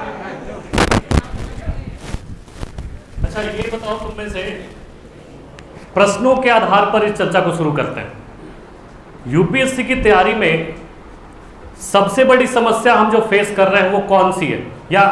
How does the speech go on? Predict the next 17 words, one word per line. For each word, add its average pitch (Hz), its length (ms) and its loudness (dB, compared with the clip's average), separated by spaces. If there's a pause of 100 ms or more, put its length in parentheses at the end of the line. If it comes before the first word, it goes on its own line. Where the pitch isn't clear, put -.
(160)
पर्सनली 220 500 0
किस 233 320 -2
तौर 208 240 4
पर 214 120 2
आप 202 200 2
फेस 190 240 0
करते 185 260 2
हैं, 185 280 0 (440)
उसके 214 280 -2
समाधान 170 500 4
के 165 60 0
साथ 156 220 2
बात 127 240 2
करेंगे। 110 240 -6 (1400)
बताइए। 160 460 0 (880)
यस, 151 220 -2 (1700)
बताइए। 180 460 0